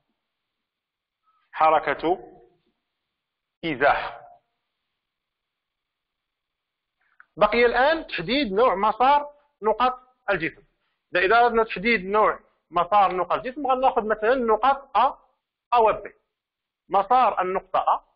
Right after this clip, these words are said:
إذا أردت تحديده، سوف أصل بين المواضع التي احتلتها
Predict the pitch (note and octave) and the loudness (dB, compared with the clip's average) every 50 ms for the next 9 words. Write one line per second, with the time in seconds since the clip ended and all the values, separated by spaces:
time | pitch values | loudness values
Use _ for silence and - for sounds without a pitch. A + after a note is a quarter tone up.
0 | _ _ _ _ _ _ _ _ _ _ _ _ _ _ _ _ _ _ _ _ | _ _ _ _ _ _ _ _ _ _ _ _ _ _ _ _ _ _ _ _
1 | _ _ _ _ _ _ _ _ _ _ _ _ _ _ _ _ _ _ _ _ | _ _ _ _ _ _ _ _ _ _ _ _ _ _ _ _ _ _ _ _
2 | _ _ _ _ _ _ _ _ _ _ _ _ _ _ _ - C#3 D3 - D3 | _ _ _ _ _ _ _ _ _ _ _ _ _ _ _ -6 -2 0 0 0
3 | C#3+ - - - - C3 C#3+ C#3 C3 C3 D3+ G3+ B3 - - G3 F3 F#3 F3 F3+ | 0 -2 -6 -12 -10 -8 -4 0 2 4 4 4 2 2 0 0 0 2 0 0
4 | F#3 F#3 F#3+ F3+ E3+ D#3+ E3+ E3 E3 D#3+ D#3+ D#3 D#3+ F3 F3 D#3 D#3+ D#3+ D#3 D#3 | 0 0 0 0 0 0 0 0 0 0 0 2 2 2 2 0 -2 -4 -4 -4
5 | D#3 D3+ - D#3 D3 C#3+ - - - D#3 D3+ D#3 D3 D3+ C#3+ C#3+ C3+ B2+ - - | -6 -6 -6 -10 -12 -12 -14 -12 -10 -4 -4 -2 -2 0 2 0 0 0 -4 -10
6 | - _ | -20 _